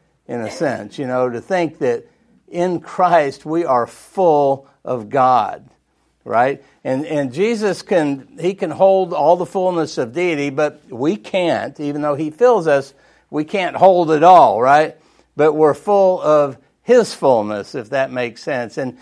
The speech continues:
and here's kind of a way to maybe explain this. Have you ever stood at the beach? The Travers were at the beach last week. Have you ever stood at the beach with your toes in the water,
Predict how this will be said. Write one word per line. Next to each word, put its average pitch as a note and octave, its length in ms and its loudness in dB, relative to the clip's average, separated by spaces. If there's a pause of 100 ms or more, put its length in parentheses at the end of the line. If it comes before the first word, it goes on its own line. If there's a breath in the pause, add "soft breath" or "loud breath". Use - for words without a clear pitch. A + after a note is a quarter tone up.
(240 loud breath)
and D3 100 -4
here's A#3+ 220 -2
kind G3 240 2
of D#3+ 60 0
a D3 80 2
way D3 200 2
to C3+ 80 -2
maybe C3 280 -2
explain A#2 480 -4
this. G2+ 420 -10
Have C3 160 -6
you D#3 60 -4
ever G3 360 0 (340 soft breath)
stood F3+ 680 -2 (400)
at C#3 180 -2
the C3+ 80 -8
beach? C3+ 580 -8 (540)
The B2+ 200 -14
Travers B2+ 440 -2
were C3 140 -4
at A#2+ 120 -10
the A#2+ 60 -16
beach B2+ 320 -10
last C#3 360 -4
week. C#3 360 -6 (420 soft breath)
Have B2 100 -6
you D3+ 80 0
ever E3 160 2
stood G3+ 440 -2
at G3 160 -4
the D#3+ 100 -2
beach D3 580 -4 (160)
with C3+ 400 -6
your A2+ 140 -12
toes F3 480 0
in E3 100 -4
the D3+ 100 -2
water, C#3+ 580 0